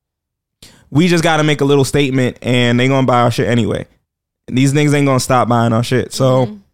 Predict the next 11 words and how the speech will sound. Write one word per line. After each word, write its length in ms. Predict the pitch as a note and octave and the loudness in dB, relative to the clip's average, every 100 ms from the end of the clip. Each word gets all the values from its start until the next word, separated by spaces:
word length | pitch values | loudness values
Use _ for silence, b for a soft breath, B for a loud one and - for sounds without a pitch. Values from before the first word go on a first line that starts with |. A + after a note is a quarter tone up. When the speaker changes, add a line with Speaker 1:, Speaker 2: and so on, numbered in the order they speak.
| _ | _
Speaker 1:
we 80 | D3 | -4
could 100 | D#3 | 0
do 80 | C#3 | 0
whatever 220 | C3+ C3 | 2 0
the 60 | A#2+ | 0
fuck 180 | B2+ B2 | -2 0
we 80 | |
want. 220 | B2 C#3+ - _ _ _ - | -2 -2 -8 _ _ _ -10
Speaker 2:
Yeah, 240 | G3+ F#3 | -8 -8
I 40 | F3+ | -12
agree. 380 | F3 E3+ F3 | -14 -16 -16